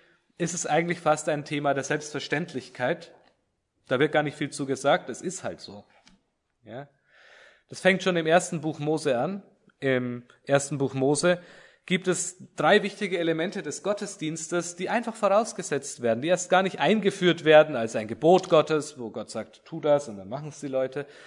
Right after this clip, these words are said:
sondern wir sehen, sie tun das. Wir sehen, dass sehr früh Opfer dargebracht werden. Wir finden die Opfervorschriften erst viel später, im dritten Buch Mose vor allen Dingen. Ja, aber Teil des alttestamentlichen Gottesdienstes,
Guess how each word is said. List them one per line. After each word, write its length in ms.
sondern 220
wir 60
sehen, 200
sie 100
tun 240
das. 400
Wir 100
sehen, 500
dass 460
sehr 200
früh 240
Opfer 340
dargebracht 600
werden. 320
Wir 100
finden 260
die 80
Opfervorschriften 1040
erst 220
viel 120
später, 340
im 60
dritten 260
Buch 140
Mose 280
vor 140
allen 120
Dingen. 200
Ja, 320
aber 260
Teil 240
des 240
alttestamentlichen 760
Gottesdienstes, 880